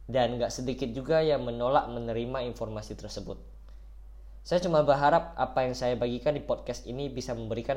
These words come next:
value kepada Anda, dan Anda bisa ten X hidup Anda, company Anda, atau bisnis Anda ketika Anda mempraktekannya. Itu tujuan saya bikin podcast ini. That's why saya cukup antusias.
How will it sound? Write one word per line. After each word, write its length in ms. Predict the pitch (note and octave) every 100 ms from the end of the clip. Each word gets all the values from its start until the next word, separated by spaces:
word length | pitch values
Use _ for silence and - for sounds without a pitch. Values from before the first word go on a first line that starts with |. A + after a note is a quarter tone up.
| -
value 240 | A#2+ C3+
kepada 400 | - - G#2+ -
Anda, 400 | G2+ F#2+ G2 A2+ - - - - - - -
dan 160 | B2+ A#2+
Anda 280 | A#2 C#3+ D#3+
bisa 480 | C#3 - B2+ B2 -
ten 280 | D3+ C#3+ -
X 320 | - - - -
hidup 240 | B2 -
Anda, 400 | A2 G#2 G#2+ - - - -
company 400 | B2 A2+ A#2+ G2+
Anda, 360 | B2 C3 A#2+
atau 200 | A#2+ A#2+
bisnis 320 | A#2 B2 A#2+
Anda 320 | A#2+ C3 C#3+ C#3+
ketika 400 | C3 B2 A#2 A2
Anda 320 | A#2+ C3 C3
mempraktekannya. 760 | A2+ - G#2 G2 A2+ A2 G#2+ - - - - - - - -
Itu 320 | C3 D3 F3
tujuan 320 | C#3+ A#2+ C3
saya 160 | C3 C#3
bikin 240 | C3 A#2
podcast 400 | A2+ G#2+ A2 A2
ini. 80 | G2+ F#2+ - - - - -
That's 240 | A#2 -
why 160 | D3+ D#3+
saya 240 | D#3+ D#3+
cukup 240 | D3+ C#3 G#2
antusias. 560 | B2 A#2 C3 A2+ -